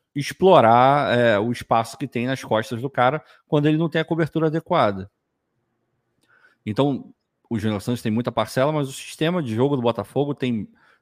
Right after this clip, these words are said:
bastante importância nisso. E quando tudo isso, é, converge e o, e o Júnior consegue fazer o que tava fazendo, e você força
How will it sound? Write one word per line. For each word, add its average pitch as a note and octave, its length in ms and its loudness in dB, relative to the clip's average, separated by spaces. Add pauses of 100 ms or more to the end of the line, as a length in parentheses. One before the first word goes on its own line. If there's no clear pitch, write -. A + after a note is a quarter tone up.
bastante G#2+ 480 -4
importância G#2+ 640 -4
nisso. F#2+ 320 -6 (540)
E A#2+ 80 0
quando F#3+ 580 2 (640)
tudo G3 220 -4
isso, E3 480 -4
é, A2 500 0
converge G#2 960 0
e A2 200 -4
o, A#2 360 -4
e - 480 -10
o B2 80 0
Júnior C3 280 0
consegue C#3 360 -4
fazer G#2+ 460 -2 (460)
o A2 80 -8
que A2+ 200 -4
tava A2+ 320 2
fazendo, G2+ 720 -2 (400)
e A#2 60 -6
você A#2+ 300 -2
força D3+ 840 0